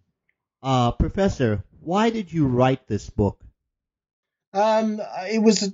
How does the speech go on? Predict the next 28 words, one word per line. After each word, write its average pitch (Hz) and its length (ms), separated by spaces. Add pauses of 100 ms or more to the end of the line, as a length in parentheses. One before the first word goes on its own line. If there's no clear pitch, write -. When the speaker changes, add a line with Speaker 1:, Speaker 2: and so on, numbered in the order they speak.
Speaker 2:
rather, 208 760 (100)
um, 160 680
obvious 170 540
sort - 260
of 147 100
follow-on 143 600
from 139 200
my 131 160
previous 156 480
book, - 380
which 131 220
was, 117 480
uh, 123 280
published 127 440
in 120 320
twenty 117 280
fourteen, 143 640 (680)
um, 135 540
which 143 180
was 135 120
called 139 160
The 135 80
Devil's 127 260
Alliance, 143 560
about 131 340
the 131 380
Nazi-Soviet 131 720
Pact, - 480